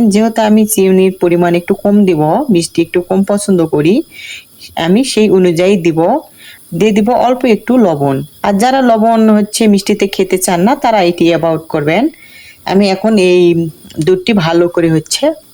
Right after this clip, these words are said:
বলক উঠিয়ে নিব। পরিমাপ মতো চিনি দিয়ে দিলাম।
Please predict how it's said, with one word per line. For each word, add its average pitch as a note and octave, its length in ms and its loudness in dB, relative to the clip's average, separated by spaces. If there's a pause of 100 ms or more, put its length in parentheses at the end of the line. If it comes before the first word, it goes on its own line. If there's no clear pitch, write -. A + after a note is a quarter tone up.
(200)
বলক E3 420 0
উঠিয়ে D3+ 260 -4
নিব। C#3 180 -4 (1200)
পরিমাপ A3 380 2
মতো G#3 340 0
চিনি G3+ 320 2
দিয়ে F3 220 2
দিলাম। E3+ 340 0